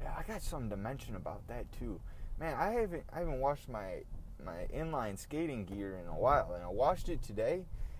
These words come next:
and I put it in, I put it in the, uh, I put it in, like, this little, like, tub thing, and I put some water on it,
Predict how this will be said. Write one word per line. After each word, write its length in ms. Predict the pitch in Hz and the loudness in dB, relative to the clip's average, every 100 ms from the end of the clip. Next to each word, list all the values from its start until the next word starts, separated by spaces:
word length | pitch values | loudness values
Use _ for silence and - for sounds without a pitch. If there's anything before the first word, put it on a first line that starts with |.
| - | -6
and 100 | 214 | -4
I 220 | 220 175 - | -6 -4 -4
put 180 | - 190 | -2 -2
it 120 | 190 | 0
in, 380 | 175 170 151 127 - - - | -2 -4 -6 -6 -10 -10 -10
I 40 | - | -8
put 140 | 180 | -4
it 100 | 165 | -2
in 200 | 156 156 | -2 -2
the, 280 | 147 131 110 | -4 -2 2
uh, 440 | 101 90 87 80 107 - - - - - - - - - | 4 6 4 2 0 -4 -8 -10 -10 -10 -10 -10 -8 -6
I 60 | 185 - | -6 -6
put 140 | 185 185 | -2 0
it 80 | |
in, 140 | 175 151 | 0 0
like, 200 | 131 - | -2 -2
this 200 | 117 107 | -4 -4
little, 300 | 107 120 101 | 0 4 4
like, 280 | 90 73 - - - - - | 2 -2 -4 -6 -12 -14 -10
tub 380 | - 180 190 131 95 - | 0 4 4 2 -4 -6
thing, 300 | 90 101 143 - - - - - | -4 -4 -6 -8 -6 -6 -6 -6
and 120 | 107 | -6
I 300 | 107 - - - - - | -6 -6 -4 -4 -4 -8
put 160 | - 104 | -4 -2
some 240 | - 139 | 0 2
water 380 | 110 113 123 120 | 8 10 12 10
on 160 | 120 | 6
it, 100 | 110 | 4